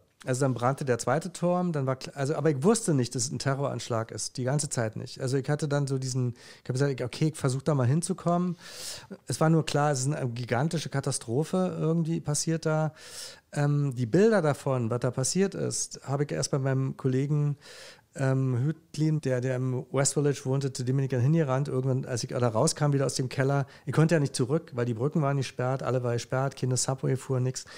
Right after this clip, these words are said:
Also da habe ich dann erst so ein bisschen begriffen, was da eigentlich passiert ist, soweit man das überhaupt verstehen kann. Also ich kann, also ich wusste, ich war, ich wusste bis zu dem Zeitpunkt auch, das ist ja auch schwer zu, ich wusste überhaupt nicht, wer Osama Bin Laden ist. Ich hatte keine Ahnung, dass es da irgendeinen Kontakt, also irgendeine Beziehung gibt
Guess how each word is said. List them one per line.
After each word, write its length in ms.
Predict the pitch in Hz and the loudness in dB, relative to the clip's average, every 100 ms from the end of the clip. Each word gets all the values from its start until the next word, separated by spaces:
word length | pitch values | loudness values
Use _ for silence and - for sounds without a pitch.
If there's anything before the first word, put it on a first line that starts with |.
| - - - - | -16 -16 -16 -6
Also 340 | 139 131 135 | -2 2 2
da 380 | 151 160 135 135 | 2 -2 2 4
habe 140 | 151 | 4
ich 40 | 147 | 4
dann 140 | 143 | 2
erst 180 | 135 - | 2 0
so 60 | 135 | 0
ein 40 | |
bisschen 280 | 127 139 120 | 0 0 0
begriffen, 720 | 113 107 160 - 165 156 147 - - - _ | -2 2 2 4 2 2 0 -6 -20 -20 _
was 240 | 143 120 117 | -4 -2 0
da 160 | 135 123 | -2 -2
eigentlich 280 | 123 127 - | -2 -4 -2
passiert 460 | 135 - 175 170 | 0 2 2 2
ist, 140 | - - | -2 0
soweit 260 | 117 131 | 4 4
man 80 | 135 | 6
das 120 | 120 | 4
überhaupt 200 | 101 101 | 2 -2
verstehen 380 | - - 87 120 | -2 -4 -4 -4
kann. 240 | - - | -6 -4
Also 200 | 113 113 | -2 -2
ich 120 | 117 - | -2 -4
kann, 200 | 131 151 - | -4 -4 0
also 400 | 123 117 123 131 | 0 2 2 0
ich 200 | 131 147 | -2 -8
wusste, 540 | 123 147 - 147 135 - - - - - - - | 0 2 2 2 2 0 -8 -20 -20 -20 -20 -8
ich 180 | 196 139 | -6 2
war, 260 | 143 160 202 | 4 2 0
ich 140 | 143 | -2
wusste 360 | 143 151 - 160 | 2 2 0 -4
bis 240 | 165 143 - | -4 0 0
zu 80 | 139 | 2
dem 180 | 143 | 2
Zeitpunkt 420 | 143 139 - 147 156 | 2 0 2 0 0
auch, 140 | 120 | -2
das 160 | 143 135 | -4 -4
ist 120 | 139 | -2
ja 80 | 151 | 0
auch 80 | 120 | -2
schwer 240 | - 123 | 0 0
zu, 120 | 123 131 | 0 -2
ich 100 | 110 | 0
wusste 240 | 131 156 | 2 2
überhaupt 340 | 156 117 131 | 0 0 0
nicht, 140 | 143 135 | 0 2
wer 100 | 117 | 4
Osama 360 | 120 104 123 | 2 2 2
Bin 140 | 120 117 | 2 2
Laden 340 | 101 117 113 | 2 0 0
ist. 280 | 135 - - | 2 0 0
Ich 160 | 131 127 | -4 -4
hatte 160 | 120 | -4
keine 360 | - 117 151 131 | -6 0 0 2
Ahnung, 260 | 110 147 | 0 0
dass 180 | 131 117 | 0 -4
es 60 | 127 | 0
da 120 | 127 | 0
irgendeinen 340 | 127 151 170 | 2 0 0
Kontakt, 600 | 131 127 - 135 - - 131 | -2 -2 -2 -6 -10 -6 -2
also 240 | 120 160 | 0 0
irgendeine 360 | 135 151 135 123 | -2 -2 -4 -4
Beziehung 560 | 127 127 - 170 175 | -6 -4 0 2 2
gibt 260 | 143 139 | 0 -2